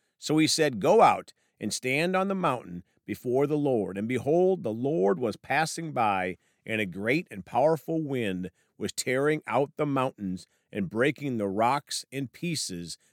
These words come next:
before the Lord. But the Lord was not in the wind.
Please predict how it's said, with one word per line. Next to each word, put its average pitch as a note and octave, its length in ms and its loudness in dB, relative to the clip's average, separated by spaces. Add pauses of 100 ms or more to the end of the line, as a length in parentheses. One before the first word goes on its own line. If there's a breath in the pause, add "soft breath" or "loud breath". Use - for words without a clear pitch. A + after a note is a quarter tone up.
(100)
before A#2+ 400 -2
the C3+ 140 0
Lord. G2 480 -2 (240)
But A#2 180 2
the A2+ 100 -2
Lord C3+ 500 2
was F#2+ 260 -6
not G2+ 340 0
in A2+ 220 -8
the A#2+ 80 -6
wind. E2+ 460 -10